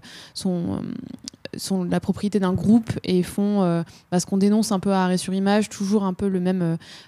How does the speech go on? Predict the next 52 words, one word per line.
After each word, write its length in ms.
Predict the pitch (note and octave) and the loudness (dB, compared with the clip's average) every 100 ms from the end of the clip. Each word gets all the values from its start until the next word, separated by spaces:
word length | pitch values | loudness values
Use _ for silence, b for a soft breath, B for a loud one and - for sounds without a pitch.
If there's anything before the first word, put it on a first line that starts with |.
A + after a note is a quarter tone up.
| _ | _
euh, 160 | F#2+ - - - | -12 -10 -10 -8
soit 280 | - - A#3 | -8 2 4
le 40 | |
même 200 | A3+ A3+ | 6 4
traitement 340 | G#3+ G#3+ G#3 G3+ | 2 -2 2 2
de 80 | G3 | 4
l'actu, 400 | F#3+ - A#3+ A#3+ | 0 -2 2 2
soit 240 | - G#3+ | 2 0
un 320 | G#3 F3 F#3 | 0 0 0
ac-, 140 | F#3+ - | 0 0
une 220 | G#3 G3 | 0 0
actu 260 | G3+ - G3+ | 0 -6 -8
très, 200 | - A3 | -4 -4
très 180 | - | -2
locale, 340 | F#3+ F#3 G3+ A3+ | -2 0 0 0
ce 80 | - | -4
qui 160 | - | -10
n'est 220 | D#3+ D#3+ | -8 -8
pas 160 | D#3+ F#3 | -4 -4
du 100 | F3 | -4
tout, 220 | - F3+ | -6 -2
euh, 200 | D#3+ E3 - | 0 0 -4
un, 160 | - F3 | -4 -6
un 120 | - F3+ | -2 -2
défaut 260 | F#3 - | -2 -2
en 100 | F#3 | -2
soi. 240 | F3+ A3 A3+ B A#3+ G3+ | 0 0 0 B -10 2
Mais 140 | G3+ | 2
il 80 | - | 4
n'y 80 | G3 | 2
a 40 | |
pas 120 | A3+ | 2
forcément, 560 | G#3+ G#3+ A3 G#3+ A3+ A3+ - _ _ _ - - | 2 0 0 2 2 0 -8 _ _ _ -20 0
euh, 320 | G#3+ G3 F#3 | 4 6 4
par, 320 | E3+ G3 F3+ - | 4 4 2 0
par, 320 | - F3 E3 | 0 0 2
euh, 220 | E3 D#3+ | 2 2
par 180 | F3 E3+ | 0 0
moyen 340 | F#3+ F#3+ G3+ | 2 4 4
ou 120 | G#3 | 4
par 180 | F#3+ F3 | 2 2
manque 140 | F3+ E3+ | 2 0
de 100 | F3+ | 0
temps 320 | - G3 F#3 | 2 2 2
ou, 180 | F3+ D#3+ | 0 0
euh, 200 | D#3+ - - | 0 -4 -2
par, 160 | F3+ | -4
par 140 | E3 D#3+ | -2 -4
manque 220 | E3+ F3+ | -2 -2
de 80 | F3 | 0
moyens, 360 | E3 E3+ F#3 | 0 0 0
euh, 80 | E3+ | 0